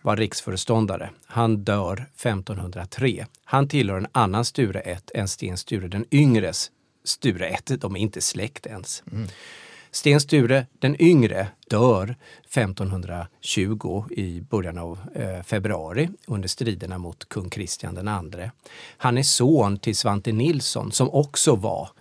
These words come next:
Speaker 1: eh, riksföreståndare, som låg i strid med, eh, kung Kristian, eh, den andre.
Speaker 2: Mm. Och, eh, Kristian den andre då?
Speaker 1: Kristian den andre är en jätteintressant, spännande person på många sätt.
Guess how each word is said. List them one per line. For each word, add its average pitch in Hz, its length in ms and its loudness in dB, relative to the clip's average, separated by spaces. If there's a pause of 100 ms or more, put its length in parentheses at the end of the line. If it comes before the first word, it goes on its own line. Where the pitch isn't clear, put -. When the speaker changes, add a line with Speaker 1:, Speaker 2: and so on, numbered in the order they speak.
(160)
Speaker 1:
eh, - 60 -8 (160)
riksföreståndare, 113 1000 -4 (120)
som 117 220 2
låg 98 180 0
i 101 40 0
strid 113 540 0 (220)
med, 101 440 0
eh, 95 440 -4
kung 101 200 0
Kristian, - 640 -6 (120)
eh, 98 340 -6 (180)
den 98 140 -6
andre. - 260 -8 (380)
Speaker 2:
Mm. 156 220 4 (520)
Och, 135 260 2
eh, 131 560 6 (260)
Kristian 143 280 2
den 139 60 6
andre 135 180 2
då? - 80 -6 (680)
Speaker 1:
Kristian 135 280 6
den 123 100 6
andre 120 220 6
är 117 300 6
en 113 120 4
jätteintressant, 101 1000 0
spännande 90 440 0
person 101 360 -6
på 117 100 -4
många 110 600 4
sätt. - 300 -12